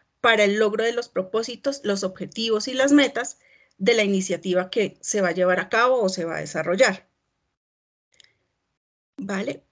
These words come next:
Para ello, podemos ver algunas características que deben tener estos, estos actores. Entonces, la primera característica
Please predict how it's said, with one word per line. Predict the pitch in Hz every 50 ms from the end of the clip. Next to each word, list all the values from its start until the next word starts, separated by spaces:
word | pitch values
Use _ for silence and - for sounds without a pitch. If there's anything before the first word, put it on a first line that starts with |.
| _ _
Para | - 247 247 247 262 269 285
ello, | 262 226 196 214 202 - _ _ _ _ _ _ _ _ _ _ _ _
podemos | - 226 220 214 202 196 190 196 214 220 220 220
ver | 247 220 220 - - _ _ _ _ _ _ _
algunas | - 233 233 233 262 269 269 269 277 277
características | - 269 269 262 269 - - 262 269 262 247 - - 240 208 - 233 247 - -
que | _ - 233 214 202
deben | 190 185 190 190 185
tener | 208 202 196 185 175 180 - -
estos, | 190 185 - 185 190 - - - _ _ _ -
estos | 202 196 196 - 202 196 190 - - -
actores. | - 202 196 - - - 110 - - - - - - - - _ _ _ _ _ _ _ _ _ _ - - - _ - - - - - - - - _ - _ _ _
Entonces, | - - 226 202 - 202 202
la | 214 226 220
primera | 277 269 269 269 262 262 277 277
característica | - 294 285 285 285 285 - 285 285 262 262 262 - - 262 - - - 330 349 -